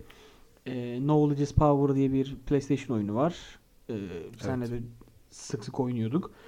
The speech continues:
Speaker 1: İşte mesela oradaki, e, karakteri ekrandan değil aslında gerçekten görmüş olacağız. Gerçekten biz o olacağız. O kapıya gideceğiz, onu seçeceğiz falan filan gibi aslında, e, şu an gördüklerimizi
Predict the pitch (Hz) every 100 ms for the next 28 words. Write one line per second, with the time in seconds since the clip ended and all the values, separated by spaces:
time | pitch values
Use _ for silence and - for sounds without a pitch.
0 | - - - - 131 139 131 135 156 165
1 | 151 151 151 147 - - _ 123 113 110
2 | 107 113 117 - 143 143 - 156 185 185
3 | - _ _ - 151 147 165 165 165 160
4 | 170 139 - 180 170 160 156 139 127 127
5 | 117 113 113 113 160 147 143 147 143 135
6 | 139 135 139 127 117 - 131 - 143 143
7 | 131 123 123 143 143 139 131 123 123 127
8 | - 135 143 - 156 147 117 - - -
9 | - - - 151 180 170 151 - 147 240
10 | - - - - - - - - 139 139
11 | 147 147 139 139 - - - - 196 220
12 | 185 147 151 151 160 165 160 170 160 254